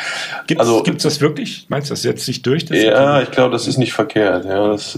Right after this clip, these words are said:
Speaker 2: hab da was von gehört.
Speaker 1: Mhm.
Speaker 2: Ähm, nee, aber, äh,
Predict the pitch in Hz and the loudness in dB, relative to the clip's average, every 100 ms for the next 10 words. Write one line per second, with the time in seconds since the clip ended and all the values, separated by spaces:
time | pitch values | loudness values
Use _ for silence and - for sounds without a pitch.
0 | 101 107 104 104 - 104 101 101 113 - | -4 0 0 0 0 0 2 4 2 0
1 | - - 107 - - - - 113 110 110 | -8 -14 -14 -14 -16 -4 4 6 6 4
2 | 110 110 110 - _ _ - - - 123 | 0 0 -4 -12 _ _ -16 -8 4 6
3 | 131 107 110 107 - - | 6 6 6 4 0 -4